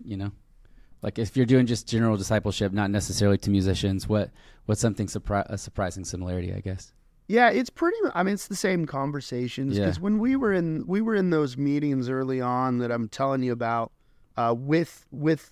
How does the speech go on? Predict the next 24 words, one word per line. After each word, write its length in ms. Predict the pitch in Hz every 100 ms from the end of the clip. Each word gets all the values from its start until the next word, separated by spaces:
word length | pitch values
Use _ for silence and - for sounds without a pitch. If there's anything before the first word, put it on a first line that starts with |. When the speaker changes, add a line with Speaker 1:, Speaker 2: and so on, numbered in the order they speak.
| -
Speaker 2:
the 140 | 170
s-, 220 | 131 - - _ _
the 140 | 135
students 580 | 123 - 131 127 127 -
and 120 | 127
the 100 | 120
interns 640 | 120 123 117 123 120 117 113
and 140 | 110
stuff, 400 | - 117 113 - 143
um, 340 | 131 120 113 - _ _ _ _ _ _ -
we 100 | 269
were 80 | 254
just 220 | 170 -
talking 240 | 156 156
about 240 | 127 107 101
life. 480 | 104 117 120 -
We 100 | 131
weren't 260 | 127 135 131
Speaker 1:
Yeah. 100 | 101
Speaker 2:
necessarily 540 | 95 87 123 117 113
talking 400 | 107 110 107 117
about 380 | 113 110 110 107
the 100 | 113
role. 560 | 104 110 110 110 107